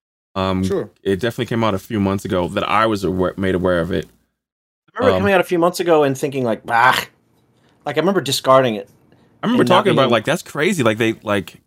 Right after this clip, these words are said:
Speaker 1: it, Ben, why don't you summarize for the people who don't know what we're talking about?
Speaker 3: All right, so, like, they started, um, they started making Endgame, like, in twenty eighteen or earlier with these animatics,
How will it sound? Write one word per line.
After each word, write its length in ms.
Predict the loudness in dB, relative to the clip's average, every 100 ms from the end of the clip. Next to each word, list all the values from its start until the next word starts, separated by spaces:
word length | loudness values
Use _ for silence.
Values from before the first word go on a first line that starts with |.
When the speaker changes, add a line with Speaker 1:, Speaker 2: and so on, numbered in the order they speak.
| _ _ _ _ -10
Speaker 1:
it, 180 | -6 0
Ben, 180 | 0 2
why 100 | 0
don't 80 | 0
you 300 | -2 -2 -10
summarize 460 | -2 0 2 0
for 140 | -2 -2
the 40 |
people 160 | 0 0
who 80 | 0
don't 240 | 0 0
know 120 | 0 0
what 80 |
we're 100 | -2
talking 240 | -2 -4 -6
about? 240 | -10 -14 _ _ _ _ _ _ _ _
Speaker 3:
All 100 | -2
right, 340 | 0 0 -2 -10
so, 460 | -2 0 2 0 _ _ _ _ _ _
like, 220 | -6 -6 -6
they 160 | -6 -6
started, 1120 | -6 -14 -4 2 2 2 2 2 0 -2 -8 _ -16
um, 720 | -6 -4 -2 -4 -6 -10 -14 _ _ _ _
they 140 | -8 -6
started 320 | -4 -4 -2
making 520 | -6 -6 -8 -10 -14 _ _ _ -8
Endgame, 580 | -6 -4 -4 -4 -8
like, 180 | -12 -12
in 80 | -14
twenty 340 | -10 -8 -6 -8
eighteen 560 | -12 -12 -12 -12 -16 _ _ _ _ _
or 140 | -10 -6
earlier 440 | -6 -6 -10 -16 _ _ _ _ _ _ _ -14
with 220 | -12 -8
these 160 | -10 -6
animatics, 720 | -6 -4 -6 -6 -12 -18